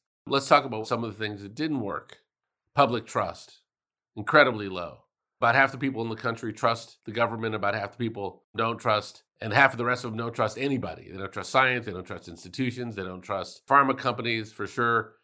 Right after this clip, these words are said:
Uh, they feel betrayed and let down by society as a whole. And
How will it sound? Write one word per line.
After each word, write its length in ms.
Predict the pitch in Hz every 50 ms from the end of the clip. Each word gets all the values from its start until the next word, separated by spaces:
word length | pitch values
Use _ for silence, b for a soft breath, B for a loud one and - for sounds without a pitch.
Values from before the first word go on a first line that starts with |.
| b
Uh, 80 | - 110
they 100 | 120 117
feel 160 | 110 147 151
betrayed 420 | 123 123 117 - 139 131 131 131 123
and 80 | 123
let 200 | 117 107 104 -
down 300 | 113 104 107 110 107 104
by 200 | 95 98 98 95
society 480 | 92 - 98 - - 107 107 107 104 98
as 120 | 95 92
a 60 | 98
whole. 440 | 90 120 123 127 127 120 113 b b b b b b b b b _ _ _ _ _
And 380 | - 123 123 123 127 127 127